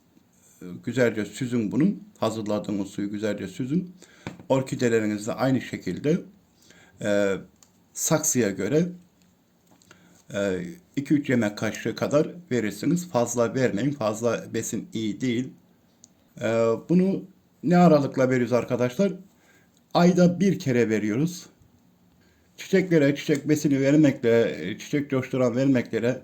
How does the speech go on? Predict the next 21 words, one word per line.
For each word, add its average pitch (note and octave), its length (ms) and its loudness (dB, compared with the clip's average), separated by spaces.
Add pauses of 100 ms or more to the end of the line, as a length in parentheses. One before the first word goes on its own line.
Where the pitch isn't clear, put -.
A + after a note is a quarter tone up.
vermekle A#2+ 640 0 (340)
çiçeklere B2+ 580 0
iyi C#3 220 2
baktığınız A#2+ 500 0
anlamına A2+ 480 0
gelmez. A#2+ 540 0 (400)
Çiçeğin C#3+ 460 2 (160)
sevdiği C3+ 560 -2
toprağa C3 440 0
dikin. F#2 400 -8 (600)
E, G2+ 360 0 (420)
güneş C#3+ 320 2
alan, G#2+ 300 0
ferah B2 360 2
bir C3+ 60 -2
ortamda A#2+ 600 0
dursun. F#2 380 -6
Sürekli B2 400 -4
yerini A2+ 340 -2
değiştirmeyin A2 500 -4
çiçeklerin. F#2 600 -8